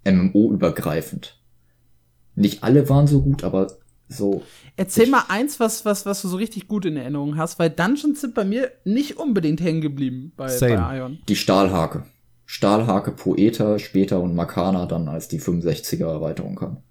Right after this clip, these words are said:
Speaker 1: Das sind
Speaker 2: Kannst
Speaker 1: so
Speaker 2: du
Speaker 1: die
Speaker 2: so ein
Speaker 1: drei
Speaker 2: bisschen
Speaker 1: Dungeons.
Speaker 2: erklären, erklären, was, was so cool dran war?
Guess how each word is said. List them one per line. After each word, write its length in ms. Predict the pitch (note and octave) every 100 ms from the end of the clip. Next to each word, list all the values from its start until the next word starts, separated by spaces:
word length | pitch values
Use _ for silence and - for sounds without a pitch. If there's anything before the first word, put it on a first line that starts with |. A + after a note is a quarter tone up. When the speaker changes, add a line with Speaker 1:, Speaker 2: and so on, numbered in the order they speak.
| _
Speaker 1:
Das 160 | - -
sind 120 | F#3+
Speaker 2:
Kannst 180 | A3 -
Speaker 1:
so 100 | -
Speaker 2:
du 20 |
Speaker 1:
die 60 | G3
Speaker 2:
so 0 |
ein 40 |
Speaker 1:
drei 60 | -
Speaker 2:
bisschen 180 | - D#3
Speaker 1:
Dungeons. 120 | G#3
Speaker 2:
erklären, 600 | - G#3+ G#3 G#3+ A3+ A3+ -
erklären, 480 | - F3+ G#3 G3 G3
was, 360 | F#3+ G#3 - F#3+
was 140 | G3
so 120 | G3 F#3 -
cool 100 | G3
dran 280 | D3+ C#3+ C3+
war? 300 | C3+ F3